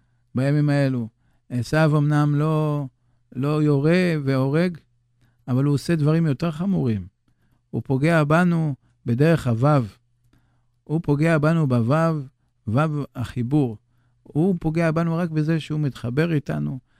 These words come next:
ואנחנו מתחברים, וממילא מתבוללים. לא שלושה בחורים נלקחו מאיתנו על ידי האסלאם, אלא על ידי עשיו,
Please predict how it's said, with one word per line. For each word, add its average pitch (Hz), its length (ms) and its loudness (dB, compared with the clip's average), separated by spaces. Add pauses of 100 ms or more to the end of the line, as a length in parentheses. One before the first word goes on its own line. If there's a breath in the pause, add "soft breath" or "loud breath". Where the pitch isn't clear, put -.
(180)
ואנחנו 143 280 0
מתחברים, 147 720 -2 (400)
וממילא 143 460 0
מתבוללים. 120 760 0 (1400)
לא 233 260 2
שלושה 180 460 2
בחורים 147 640 0 (360)
נלקחו 143 480 -2
מאיתנו 131 680 0 (500)
על 131 160 -2
ידי 123 260 2
האסלאם, 127 640 2 (640)
אלא 147 220 -2
על 139 220 2
ידי 156 360 0
עשיו, 175 480 -2